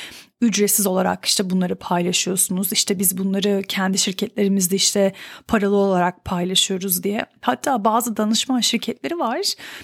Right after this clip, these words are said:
Mesela sadece işte Amerikan Koleji çıkışlara ya da Robert çıkışlarına bütün işte üniversite başvurularını işte hani kendileri onlar hallediyorlar. En az yirmi bin, otuz bin dolar kadar rakamlar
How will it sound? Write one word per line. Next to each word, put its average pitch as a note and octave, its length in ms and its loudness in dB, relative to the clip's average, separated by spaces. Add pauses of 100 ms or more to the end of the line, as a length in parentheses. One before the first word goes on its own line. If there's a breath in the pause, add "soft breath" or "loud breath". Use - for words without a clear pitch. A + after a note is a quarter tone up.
Mesela G3+ 180 2
sadece G3+ 440 2
işte - 260 0
Amerikan G#3+ 480 -2
Koleji F#3+ 520 0
çıkışlara F#3 580 0
ya G3+ 140 0
da G3+ 100 0
Robert G3 340 0
çıkışlarına G3+ 640 0 (640 loud breath)
bütün A3+ 220 2
işte G#3 520 2 (300)
üniversite G#3+ 560 2
başvurularını G3 560 2
işte - 220 -2
hani F3+ 140 0
kendileri F#3+ 440 0
onlar F3+ 240 0
hallediyorlar. F3+ 760 0
En C#4 140 0
az C4 240 4
yirmi A3+ 400 4
bin, F#3 200 2
otuz F#3+ 280 -2
bin F#3 160 4
dolar - 600 0
kadar A3+ 360 2
rakamlar G#3 720 2